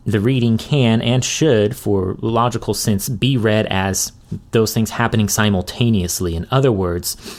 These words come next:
after Christ was raised from the dead, these holy ones were also raised. They came out of the tombs and went into the city after Christ's resurrection. Uh, this is the way the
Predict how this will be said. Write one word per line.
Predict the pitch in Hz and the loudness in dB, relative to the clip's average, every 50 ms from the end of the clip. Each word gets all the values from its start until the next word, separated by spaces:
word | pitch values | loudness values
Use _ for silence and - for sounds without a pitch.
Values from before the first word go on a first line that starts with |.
| - - - - - - - - | -20 -20 -20 -20 -20 -10 -4 0
after | 123 131 143 - - 113 | 0 0 0 0 0 0
Christ | - - - - - 123 127 135 131 127 - - | 0 -2 -6 -2 0 2 2 2 2 0 -2 -2
was | 110 107 95 101 | -4 -2 -2 -2
raised | 95 110 117 127 123 - - | 0 2 2 2 2 0 -2
from | - 117 113 | 0 0 2
the | 104 95 | 2 0
dead, | 87 87 110 113 107 98 87 90 92 98 - | 0 0 0 0 0 0 0 -2 -4 -6 -8
these | - 107 107 110 110 104 - - - - - - | -6 -4 -2 -2 -2 -2 -4 -8 -14 -20 -20 -20
holy | - - - - 123 127 135 127 117 | -18 -4 -2 0 2 4 4 2 2
ones | 101 95 92 90 98 98 - | 0 0 -2 -2 -4 -4 -2
were | 104 98 | -4 -4
also | - - 120 131 143 139 - - 104 92 | -2 -2 -2 0 0 0 0 0 0 0
raised. | 85 92 82 80 82 82 - - - 95 | 0 -2 -4 -4 -4 -6 -8 -6 -4 -2
They | 98 104 | -2 -2
came | - - 120 113 107 | -2 -2 -2 -2 -2
out | 101 104 104 | -2 -2 -2
of | 95 | -2
the | 107 | -4
tombs | 101 - - 107 98 98 95 - | -4 -4 -2 -2 0 0 0 0
and | 95 92 | -2 0
went | 98 107 110 110 - | 0 0 0 0 -2
into | 104 101 - 110 | -4 -4 -2 -2
the | 95 95 | -2 -2
city | 90 - - 101 95 - 87 85 87 - - - - - - - - - - - - | -2 -2 -2 -2 -2 -2 -4 -6 -8 -10 -14 -18 -20 -20 -20 -20 -20 -20 -20 -10 -6
after | - 113 110 107 - 107 98 | -4 -2 -2 -2 -2 -2 -4
Christ's | 92 - 110 87 82 - - - | -2 -4 -6 -6 -6 -6 -8 -8
resurrection. | 90 87 - 95 85 87 82 - - - - - - - - - - - - - - - - - - | -8 -8 -8 -8 -8 -10 -10 -10 -12 -12 -12 -12 -14 -16 -18 -18 -18 -18 -18 -20 -20 -20 -20 -10 -6
Uh, | - 98 92 87 82 - - - - - - - - - - - - - - - | -2 0 0 0 -2 -4 -8 -12 -14 -20 -20 -20 -20 -20 -20 -20 -20 -20 -10 -8
this | 110 101 117 139 151 - - | -2 0 2 2 2 0 0
is | 139 131 127 - | -2 -2 -2 -2
the | 120 110 104 101 98 95 92 95 110 117 - - - - - - - | 0 2 2 2 2 2 0 -2 -4 -6 -10 -18 -20 -20 -20 -12 -4
way | 92 98 113 120 120 117 | 0 2 2 4 2 2
the | 104 104 85 | 0 -2 -2